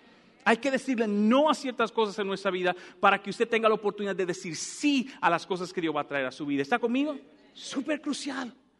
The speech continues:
Si Pablo hubiese dicho sí a todo eso, se detiene, se detiene, se detiene. El evangelio no llega a la región de Macedonia, lo cual fue una de las más importantes en el Nuevo Testamento.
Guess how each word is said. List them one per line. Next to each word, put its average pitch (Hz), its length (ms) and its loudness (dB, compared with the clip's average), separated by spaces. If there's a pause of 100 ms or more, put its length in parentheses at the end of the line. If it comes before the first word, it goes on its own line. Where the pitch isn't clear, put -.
(300)
Si 254 160 0
Pablo 262 280 4
hubiese 311 240 0
dicho 247 240 -2
sí 269 240 -2
a 262 60 0
todo 254 200 0
eso, 254 160 0
se 240 160 -2
detiene, 254 380 -2
se 254 100 -12
detiene, 240 320 -4
se 240 140 -8
detiene. 226 220 -6
El 196 60 0
evangelio 190 400 -4
no 202 120 -6
llega 202 240 -2
a - 20 -2
la 170 80 0
región 165 300 -8
de 175 60 -4
Macedonia, 165 460 -4
lo 151 140 -6
cual 170 160 0
fue 170 140 -10
una 165 100 -4
de 156 60 -4
las 143 100 -4
más 151 240 -4
importantes 143 600 -10
en 131 80 -10
el 127 40 -8
Nuevo 120 140 -8
Testamento. 104 540 -16